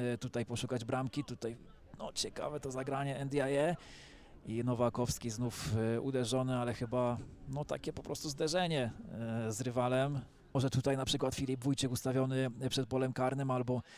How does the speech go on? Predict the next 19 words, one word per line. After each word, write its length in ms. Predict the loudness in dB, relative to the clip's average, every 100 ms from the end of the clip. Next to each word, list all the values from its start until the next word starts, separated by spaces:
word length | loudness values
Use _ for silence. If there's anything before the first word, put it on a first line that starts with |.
| -16 -4
albo 240 | 2 2
Marcel 360 | 2 2 2 4
Gąsior. 360 | 4 6 4
Oni 160 | 4 2
tak 180 | 0 0
w 40 |
okolicach 360 | 0 0 0 -2
dwudziestego, 580 | -2 0 2 4 4 4
dwudziestego 460 | 2 0 2 0
piątego 340 | 0 0 2 2
metra 260 | 2 0
czekają 380 | 0 0 2 2
na 180 | 2 0
taką 240 | -2 -2
spadającą 600 | -2 -2 0 0 0 -2
piłkę, 280 | -2 -2 0
żeby 160 | 0 2
można 260 | 2 2
było 260 | 2 2